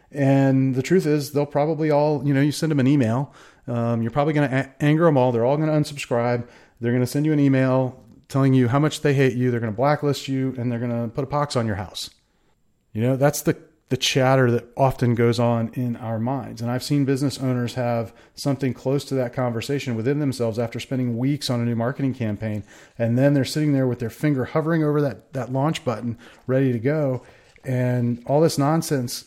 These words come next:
creeps back into their mind, and they totally freeze.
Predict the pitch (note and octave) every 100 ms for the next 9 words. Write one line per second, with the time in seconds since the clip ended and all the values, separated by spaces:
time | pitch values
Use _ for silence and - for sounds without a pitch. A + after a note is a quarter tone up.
0 | _ - D#3 - C#3 C3+ C#3+ C3+ B2 C3
1 | D3 A2+ A2+ - C#3+ C#3+ C3+ - D3+ D3
2 | - -